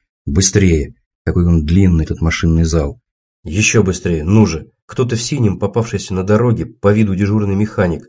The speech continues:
порхнул в сторону балетным прыжком. Фильтр на боссу рожу. Охранников, как ни странно, нет. Почему здесь нет охранников? Надоело глотать дым? Непорядок. Или, может быть, штуцер решил, что все уже кончено? Это он по неопытности.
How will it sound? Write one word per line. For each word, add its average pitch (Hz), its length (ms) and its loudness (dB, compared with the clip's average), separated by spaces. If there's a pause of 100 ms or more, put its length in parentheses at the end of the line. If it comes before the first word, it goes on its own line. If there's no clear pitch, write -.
порхнул 120 500 0
в 113 100 -6
сторону 113 480 0
балетным 101 460 -2
прыжком. 85 540 -6 (220)
Фильтр 120 500 -4
на 92 140 0
боссу 104 340 -2
рожу. 87 420 -4 (380)
Охранников, 117 600 2
как 110 180 -4
ни 98 60 -4
странно, 98 400 -2
нет. 92 400 -4 (360)
Почему 110 380 0
здесь 80 280 -8
нет 80 160 -10
охранников? 80 680 -10 (220)
Надоело 101 400 4
глотать 104 440 0
дым? 156 320 -2 (280)
Непорядок. 90 560 0 (200)
Или, 110 180 2
может 123 360 2
быть, 120 140 0
штуцер 120 460 -2
решил, 120 420 0
что 117 220 -6
все 123 280 -4
уже 120 240 0
кончено? 151 520 -2 (200)
Это 123 220 -2
он 117 120 0
по 117 80 -4
неопытности. 117 800 -2